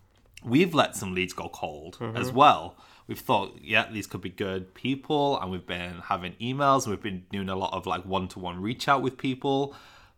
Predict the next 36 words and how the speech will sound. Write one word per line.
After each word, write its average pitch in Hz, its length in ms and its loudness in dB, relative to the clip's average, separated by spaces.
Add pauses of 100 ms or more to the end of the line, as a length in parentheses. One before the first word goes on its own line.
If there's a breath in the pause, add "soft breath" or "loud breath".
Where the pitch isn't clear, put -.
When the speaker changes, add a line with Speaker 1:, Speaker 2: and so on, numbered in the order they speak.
Speaker 1:
but 131 380 6
we've 160 240 2
let - 200 -2
some 104 160 -4
leads 92 160 0
go 92 140 -6
cold 87 420 -10
as 98 140 -10
well. 90 480 2
So - 160 -4
we 123 100 2
thought, 117 400 0
"You 117 80 -4
know 147 80 -4
what? 143 180 2
This - 180 -6
is 127 100 -4
a 127 80 0
real 104 420 -2
problem." 139 600 -2 (500 soft breath)
And 107 760 6
we 113 120 -2
really 131 240 4
wanted 131 340 2
to - 80 -8
get 113 280 0
to - 100 -10
the 101 200 -4
issues 123 640 -4
of, 90 580 0
like, 107 140 -4
the - 60 -2
deeper 110 360 -2
issues 143 360 -2
of 101 160 -6
why 90 520 0